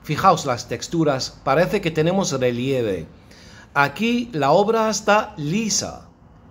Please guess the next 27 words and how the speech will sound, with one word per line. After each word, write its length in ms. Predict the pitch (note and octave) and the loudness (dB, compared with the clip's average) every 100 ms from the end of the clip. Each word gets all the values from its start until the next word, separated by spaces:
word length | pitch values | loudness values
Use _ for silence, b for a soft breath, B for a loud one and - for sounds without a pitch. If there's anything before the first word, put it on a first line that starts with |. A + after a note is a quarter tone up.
| - | -18
lisa 440 | A2+ D#3 G3+ A3 G3+ | -6 -2 2 2 2
a 40 | |
la 140 | D3 | 0
perfección, 580 | C3+ - B2 - D#3+ C#3+ | -2 -4 -6 -2 0 0
mi 80 | G#2 | -2
gente. 480 | - G#2+ C3+ G3+ - B B B B B | -8 -8 -2 -2 -2 B B B B B
Solo 760 | - B2+ C#3 E3 A3 A3+ - - - - - | -6 0 2 4 2 0 -10 -20 -20 -18 -2
por 280 | C#3+ C#3 - | -2 -2 -4
el 140 | C#3 | -4
movimiento 600 | A#2+ B2 B2+ F#3 G#3 E3 | -2 -2 2 2 2 2
del 180 | C3 B2+ | 2 2
globo 380 | D3 F#3 G3+ A#3+ | 0 2 2 2
nos 260 | D3+ B2 A#2+ | -2 -2 0
da 240 | F#3+ G#3 | 0 0
este 380 | F3 E3+ - D3+ | -4 -4 -2 -2
efecto, 340 | C3 D#3 D#3 C#3+ | -2 -4 -2 -4
esa 220 | D#3 - | -4 -4
textura, 640 | A2 - E3+ C#3+ D#3 - B B B | -6 -4 0 2 2 -2 B B B
relieve, 880 | - C3 A#2 B2 D#3+ D3 D3+ E3 - - - | -4 -2 -2 2 2 4 2 -2 -8 -20 -6
con 300 | B2+ A#2 A#2 | -4 -4 2
tonos. 680 | F3 F3 E3 G3+ - - - | 2 4 2 0 -4 -10 -16
Fijaos 400 | A2+ - C3+ B2 | -14 -4 -4 -2
bien, 420 | C3+ D#3 G3 - _ _ _ _ _ _ _ _ _ | -2 -2 -4 -12 _ _ _ _ _ _ _ _ _
fijaos 280 | F#2+ B2 A#2 | -4 -4 0
bien, 160 | C3+ | 0
mi 80 | B2 | 0
gente. 720 | D3 D3 F3+ G3 G3+ - - | -2 -2 0 0 -2 -10 -20